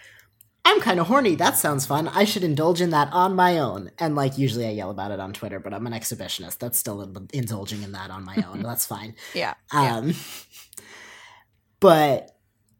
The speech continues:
Speaker 1: there is a whole huge other chunk of time where I'm just like, "No, I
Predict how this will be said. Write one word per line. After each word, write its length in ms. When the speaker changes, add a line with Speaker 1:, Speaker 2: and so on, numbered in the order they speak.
Speaker 1:
there 200
is 140
a 40
whole 540
huge 520
other 320
chunk 300
of 140
time 340
where 140
I'm 140
just 200
like, 380
"No, 680
I 420